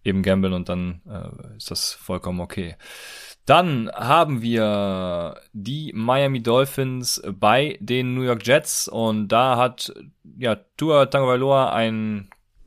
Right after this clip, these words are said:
ganz gutes Spiel gemacht und hat seine Receiver, ja, gut eingebunden, sag ich mal. Jalen Waddle da mit einem Whopper von null Komma sechs eins, neun Targets, äh, leider nicht die entsprechenden Fantasy Yards, weil,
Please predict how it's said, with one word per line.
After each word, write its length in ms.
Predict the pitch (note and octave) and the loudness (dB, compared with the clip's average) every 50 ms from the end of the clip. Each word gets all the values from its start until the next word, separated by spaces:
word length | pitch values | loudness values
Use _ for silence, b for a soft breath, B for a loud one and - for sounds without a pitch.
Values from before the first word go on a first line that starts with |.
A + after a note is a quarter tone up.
| _ _ - | _ _ -2
ganz 160 | - G3 G#3+ | -2 -2 -2
gutes 160 | - A#3+ A3 | -2 -6 -6
Spiel 180 | - - C#4 B3+ | -4 -2 0 0
gemacht 280 | F#3 B2 C3+ F3 - - B B B B B B B B B B | 2 4 2 2 0 -2 B B B B B B B B B B
und 220 | - C#3+ C#3 C#3 C#3 | 0 2 2 4 2
hat 140 | D#3+ F3 - | 2 2 2
seine 240 | E3+ D#3+ D#3+ D#3 | 2 0 2 0
Receiver, 680 | D3 C#3+ C#3 - E3+ D#3+ D#3+ D#3 D#3 D3+ D3 C3+ - - _ _ _ _ - | -2 -4 -4 -6 -4 2 4 4 6 6 4 0 -4 -12 _ _ _ _ -6
ja, 120 | A2 G#2 | -4 -4
gut 220 | G2 A#2 D#3 - - | -2 -4 -4 -4 0
eingebunden, 680 | - D3+ F3+ F3 C3 G2 G#2+ C3 E3+ G3 - D3 C#3 | 0 0 0 0 -2 -2 -2 -2 0 0 -2 -2 2
sag 160 | C3+ D3+ F3 | 4 4 4
ich 140 | E3+ C#3+ D3 | 4 0 0
mal. 360 | D3 D3+ D#3 D3+ D3+ D3 B2 | 2 4 4 4 4 2 2
Jalen 240 | B2+ C#3+ D#3 C#3+ A#2+ | 0 0 0 2 2
Waddle 220 | C3+ D3+ D#3 D3+ | 2 2 2 2
da 320 | C3+ C#3 C3+ C3+ C3+ C3 B2+ | 2 2 4 4 4 2 0
mit 180 | B2+ B2+ C3+ | -2 -6 -6
einem 120 | C3 B2 B2 | -6 -4 -2
Whopper 200 | B2+ B2 - A#2+ | -2 -2 -2 -4
von 120 | B2 A#2 | -4 -4
null 100 | A#2+ B2 | -6 -4
Komma 160 | - B2 A#2+ | -4 -4 -4
sechs 220 | A2 A2+ A2 G#2 F#2 | -2 -2 -4 -4 -4
eins, 180 | A2 A2 G2 | -6 -4 -4
neun 240 | G#2+ G#2+ A2+ A#2 A2+ | -2 -2 0 -2 0
Targets, 560 | A2+ A2+ A2 A2 G#2+ A2 G#2 - - - - | 0 0 0 2 0 -2 -4 -6 -8 -12 -10
äh, 200 | - G2+ G2 G2 | -8 -6 -4 -4
leider 420 | G2 F#2+ G#2+ A#2+ C3+ C#3+ C#3+ C#3 C3 | -2 2 4 4 4 4 4 2 2
nicht 200 | C3 C#3+ C#3 - | 0 -4 -6 -6
die 40 | |
entsprechenden 420 | C3 B2 - - C3 - C3+ B2 - | -8 -8 -6 -8 -8 -8 -8 -8 -6
Fantasy 300 | C3 C3 C3+ B2+ A#2+ B2 | -6 -4 -4 -4 -4 0
Yards, 260 | A#2+ A#2+ A#2+ - - | 2 2 2 2 2
weil, 360 | A2+ A2 A2+ A2+ A2+ A2+ A2 | 2 2 4 4 2 0 -2